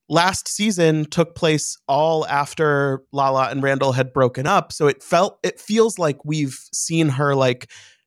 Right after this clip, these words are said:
you know, single and moving on and X Y Z, but that because of, there are so many, like,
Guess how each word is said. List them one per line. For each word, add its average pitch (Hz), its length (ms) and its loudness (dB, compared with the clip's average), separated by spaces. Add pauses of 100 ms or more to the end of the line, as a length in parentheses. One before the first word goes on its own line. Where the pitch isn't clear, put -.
(160)
you 160 100 2
know, - 180 2
single 156 440 0
and 139 100 -2
moving 135 260 0
on 143 220 2
and 131 100 -2
X 127 200 -4
Y 131 160 2
Z, 180 260 0
but 147 160 -2
that - 200 -2
because 165 400 2
of, 156 120 -4
there 143 160 2
are 143 60 0
so 139 220 -2
many, 135 160 0
like, 123 280 0